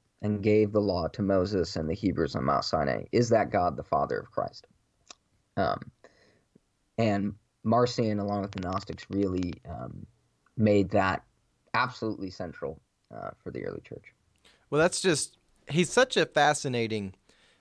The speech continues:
Speaker 2: I hate to almost, uh, water down the, the relevance of him and saying, saying that he's something to the effect of a supervillain in the early church,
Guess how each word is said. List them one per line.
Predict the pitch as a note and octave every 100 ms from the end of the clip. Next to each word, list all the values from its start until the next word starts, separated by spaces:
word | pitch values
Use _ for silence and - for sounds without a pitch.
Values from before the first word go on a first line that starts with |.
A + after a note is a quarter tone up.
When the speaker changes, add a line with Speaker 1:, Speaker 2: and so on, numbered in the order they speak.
| _ -
Speaker 2:
I | C#3+
hate | F#3+ A3+
to | F3+
almost, | D3+ D3 C3 A#2 -
uh, | - A#2 A2
water | A#2+ C3+ C3
down | B2 A#2+ A#2
the, | G#2 G2 F#2
the | G#2+
relevance | G#2 B2 B2 A#2 A2
of | G#2+
him | G#2+
and | G#2
saying, | B2 A#2+ A2+ A2 _ _ -
saying | - A#2+ A2
that | G#2
he's | B2 A2+
something | B2 A#2+ A2
to | A2
the | G#2
effect | A2 G#2+ A2
of | F#2+
a |
supervillain | - A#2+ A2+ G2 G2+ F#2+ F#2
in |
the | F#2
early | F#2+ G2 F#2
church, | - G#2 - -